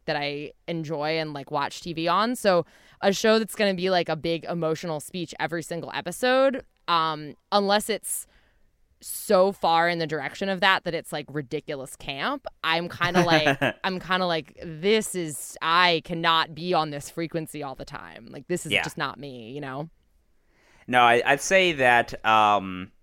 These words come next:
Speaker 2: I'm trying to think how to, how to word this so as not to give away the actual characters in it. But there, there, there's an
Speaker 1: <laughs>
Speaker 2: episode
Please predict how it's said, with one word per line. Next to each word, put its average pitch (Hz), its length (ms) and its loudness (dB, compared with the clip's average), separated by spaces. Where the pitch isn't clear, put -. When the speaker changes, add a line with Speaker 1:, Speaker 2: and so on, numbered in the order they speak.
Speaker 2:
I'm 101 80 -12
trying 107 200 2
to 104 60 -12
think 98 300 -4
how 113 160 -6
to, 101 140 -2
how 110 160 -2
to 98 100 -2
word 92 300 -4
this 117 140 -6
so 104 140 -6
as 92 140 -8
not 98 180 -2
to - 60 -14
give 95 180 -6
away 90 300 -2
the 90 140 -2
actual 90 360 -4
characters 87 560 -6
in 80 100 -8
it. 71 120 -12
But 113 100 0
there, 123 140 4
there, 139 180 4
there's 170 240 6
an 180 80 0
Speaker 1:
<laughs> 156 100 6
Speaker 2:
episode 135 480 4